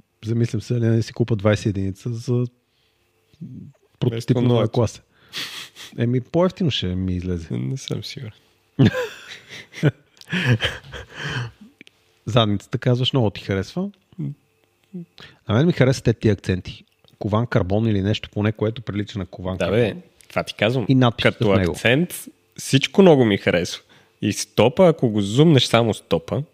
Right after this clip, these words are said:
Speaker 2: виж какви неща има в него, нали? В смисъл,
Speaker 1: Да.
Speaker 2: готин стоп е.
Speaker 1: Да.
Speaker 2: Но просто там, където седи, ми е малко, м, м.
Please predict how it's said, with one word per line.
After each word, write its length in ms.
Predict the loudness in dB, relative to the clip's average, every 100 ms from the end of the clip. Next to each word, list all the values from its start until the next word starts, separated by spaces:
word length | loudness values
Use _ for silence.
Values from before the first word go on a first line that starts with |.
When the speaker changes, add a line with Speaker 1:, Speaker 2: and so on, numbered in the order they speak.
| _ _ _ _
Speaker 2:
виж 160 | -6 -4
какви 140 | 2
неща 280 | 2 4 4
има 120 | 4
в 100 | 0
него, 200 | -4 -6
нали? 160 | -6 -10
В 60 | -14
смисъл, 380 | -10 -4 -4 -6 -10
Speaker 1:
Да. 180 | -4 -2
Speaker 2:
готин 260 | 2 2
стоп 280 | 4 4 4
е. 120 | 4 0 -8 -2
Speaker 1:
Да. 200 | -2 -4 _ -6
Speaker 2:
Но 220 | -2 -2
просто 640 | -4 -2 2 2 -2 -6 -6 _ _
там, 240 | 0 0 0
където 440 | -2 0 0 -4
седи, 500 | -2 -2 2 2 2
ми 260 | -2 -2 0
е 60 |
малко, 420 | 4 4 4 2 -2
м, 280 | -2 -4 -6 -4
м. 220 | 2 2